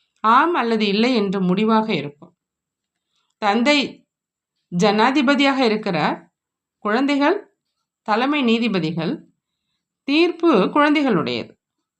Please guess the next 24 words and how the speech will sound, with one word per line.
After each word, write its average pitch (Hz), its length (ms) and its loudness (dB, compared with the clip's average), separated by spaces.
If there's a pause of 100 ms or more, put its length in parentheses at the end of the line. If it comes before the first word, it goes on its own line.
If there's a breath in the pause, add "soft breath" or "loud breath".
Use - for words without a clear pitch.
(520)
தலைமை 269 420 2
நீதிபதியினுடைய 285 680 0
தீர்ப்பு 269 440 -2
எப்பொழுதுமே 262 560 0
மிக 269 320 0
சரியானதாக 262 760 2
இருக்கும். 165 400 -4 (1000)
நீதிபதிக்கு 226 640 0
மேலே 220 460 0
தலைமை 247 380 0
நீதிபதி 208 560 0 (800)
ஆம் 262 320 2
அல்லது 285 360 0
இல்லை 262 240 -2
என்று 240 260 -2
சொல்ல 277 320 -4
முடியும். 147 400 -6 (960)
ஆனால் 254 380 2
தலைமை 262 420 2
நீதிபதியினுடைய 269 680 0
தீர்ப்புக்கு 240 760 -6
மிகுந்த 247 380 0
மதிப்பு 226 380 -2
இருக்குது. 143 400 -8